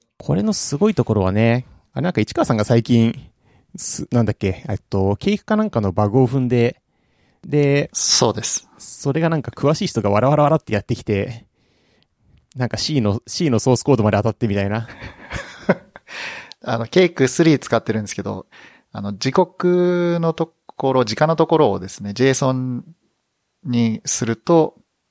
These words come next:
Speaker 2: えっと、アイエスオー八六ゼロ一形式みたいな、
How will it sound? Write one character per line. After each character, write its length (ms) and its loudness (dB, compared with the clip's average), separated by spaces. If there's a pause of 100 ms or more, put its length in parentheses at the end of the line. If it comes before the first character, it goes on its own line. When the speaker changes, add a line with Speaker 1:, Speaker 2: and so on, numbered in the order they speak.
(500)
Speaker 2:
え 100 -6
っ 40 -6
と、 540 -10 (440)
ア 140 0
イ 140 0
エ 60 2
ス 220 -4
オ 100 4
ー 20 -4
八 360 -4
六 220 0
ゼ 120 4
ロ 100 4
一 140 -2
形 160 4
式 160 -2
み 60 -4
た 80 -2
い 20 -2
な、 80 -10